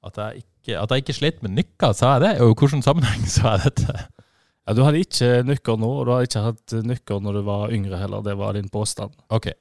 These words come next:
Speaker 1: så
Speaker 2: Og så ser vi
Speaker 1: nykkefritt, ja.
Speaker 2: så
Speaker 1: Ja.
Speaker 2: ser vi deg avbildet med blonde striper i håret.
Speaker 1: Så, <laughs> så, så skriver da Håkon at dagen etterpå ser det ut til at jeg har bleika håret i et bilde i bakgrunnen på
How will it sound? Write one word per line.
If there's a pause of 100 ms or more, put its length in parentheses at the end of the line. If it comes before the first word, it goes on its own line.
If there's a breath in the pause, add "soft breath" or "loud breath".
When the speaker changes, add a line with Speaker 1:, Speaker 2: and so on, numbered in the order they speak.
(140)
Speaker 1:
så
Speaker 2:
Og
så
ser
vi
Speaker 1:
nykkefritt,
ja. (140)
Speaker 2:
så
Speaker 1:
Ja.
Speaker 2:
ser
vi
deg
avbildet
med
blonde
striper
i
håret.
Speaker 1:
Så, (640 loud breath)
<laughs>
så, (680 loud breath)
så
skriver
da
Håkon
at
dagen
etterpå
ser
det
ut
til
at
jeg
har
bleika
håret
i
et
bilde
i
bakgrunnen (240)
på